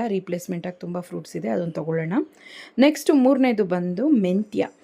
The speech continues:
ಮೆಂತ್ಯ ಕೂಡ ಅಷ್ಟೇನೆ, ಆ, ಪೀರಿಯಡ್ಸ್ ಟೈಮಲ್ಲಿ ಹೊಟ್ಟೆ ನೋವು ಬಂತು ಅಂತ ನಾವು ಒಂದು ಸ್ಪೂನ್ ಮೆಂತ್ಯನ ಹಾಗೇನೆ, ಆ, ತಣ್ಣೀರಲ್ಲಿ, ಆ, ನುಂಗ್ತೀವಿ.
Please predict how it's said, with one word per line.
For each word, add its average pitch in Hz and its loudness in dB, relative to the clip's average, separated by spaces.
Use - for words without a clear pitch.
ಮೆಂತ್ಯ 254 4
ಕೂಡ 220 2
ಅಷ್ಟೇನೆ, 185 -2
ಆ, 175 -4
ಪೀರಿಯಡ್ಸ್ 196 -4
ಟೈಮಲ್ಲಿ 180 -4
ಹೊಟ್ಟೆ 233 4
ನೋವು 214 4
ಬಂತು 180 2
ಅಂತ 170 -4
ನಾವು 175 -2
ಒಂದು 185 4
ಸ್ಪೂನ್ 196 -2
ಮೆಂತ್ಯನ 196 0
ಹಾಗೇನೆ, 185 0
ಆ, 185 0
ತಣ್ಣೀರಲ್ಲಿ, 226 4
ಆ, 170 -4
ನುಂಗ್ತೀವಿ. 180 -4